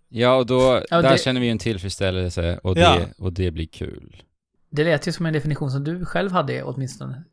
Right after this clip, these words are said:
Speaker 2: på vad som är kul. Det var en väldigt väl, eh, formulerad definition på när du upplever att det är tillfredsställande att spela, spela spel, liksom.
Speaker 1: Mm.
Speaker 3: Ja.
Speaker 2: För jag kan ju tycka,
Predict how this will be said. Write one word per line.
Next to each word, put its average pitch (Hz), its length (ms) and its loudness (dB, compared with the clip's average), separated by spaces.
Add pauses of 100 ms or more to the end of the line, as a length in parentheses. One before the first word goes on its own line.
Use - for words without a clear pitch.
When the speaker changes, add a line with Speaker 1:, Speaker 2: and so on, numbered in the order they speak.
(180)
Speaker 2:
på 135 120 2
vad 127 140 -2
som 147 140 -6
är 175 80 -2
kul. 131 280 -8
Det 139 100 -4
var 147 100 0
en 151 60 -2
väldigt 143 260 -2
väl, 135 280 -2 (640)
eh, 127 240 -6
formulerad 143 500 0
definition 131 600 -4
på 123 300 -2 (340)
när 135 160 0
du 143 80 4
upplever 131 380 0
att 131 100 -8
det 135 80 -6
är 131 40 -12
tillfredsställande 139 540 -6
att 131 60 -10
spela, 131 240 -4 (140)
spela 135 200 -6
spel, 131 260 -10
liksom. - 260 -8
Speaker 1:
Mm. 95 140 -6 (560)
Speaker 3:
Ja. 151 320 0 (360)
Speaker 2:
För 147 80 2
jag 135 100 2
kan 190 80 -2
ju 175 40 -2
tycka, 139 540 0